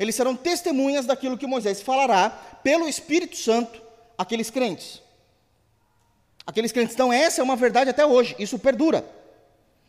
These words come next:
Dizendo, "Com efeito, perecereis imediatamente da terra a qual, passado o Jordão", passado o Jordão, Canaã, ok, irmãos? "E despossuir.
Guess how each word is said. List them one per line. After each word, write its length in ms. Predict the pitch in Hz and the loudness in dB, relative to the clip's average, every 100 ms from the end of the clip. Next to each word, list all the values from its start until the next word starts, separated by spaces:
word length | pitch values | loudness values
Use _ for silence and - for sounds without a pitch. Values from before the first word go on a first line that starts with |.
| _ | _
Dizendo, 480 | 175 240 269 254 156 - - _ _ _ _ _ _ | -4 2 4 2 0 -12 -20 _ _ _ _ _ _
"Com 200 | 269 294 | 2 2
efeito, 500 | - 208 226 - - - - _ _ _ _ _ _ - | 2 2 2 0 -18 -18 -20 _ _ _ _ _ _ 6
perecereis 880 | 262 285 285 254 208 254 247 - - 311 | 6 6 2 6 6 6 -2 -8 -4 4
imediatamente 960 | 339 330 285 262 269 233 202 - - - - _ _ _ - | 4 4 2 2 2 2 2 -2 -10 -14 -20 _ _ _ 0
da 140 | 196 | 0
terra 340 | 202 214 226 | 6 6 6
a 40 | 190 | 2
qual, 320 | 175 175 240 | 4 4 4
passado 480 | 180 - 226 247 254 | 2 -2 0 0 0
o 40 | |
Jordão", 560 | 196 170 151 214 214 - - - - - | 0 0 2 2 2 -2 -14 -20 -18 -10
passado 300 | 131 147 156 | -6 -6 -2
o 40 | |
Jordão, 360 | 233 247 254 339 - | 0 2 0 -2 -4
Canaã, 460 | 202 262 240 208 - - - | 0 2 0 -2 -8 -20 -18
ok, 220 | - 175 | -6 -2
irmãos? 340 | 262 285 294 - - - - - - _ _ | -2 -4 -6 -16 -20 -20 -20 -20 -20 _ _
"E 100 | 240 | 0
despossuir. 800 | 262 254 247 247 285 262 262 170 | 2 0 0 0 2 2 2 2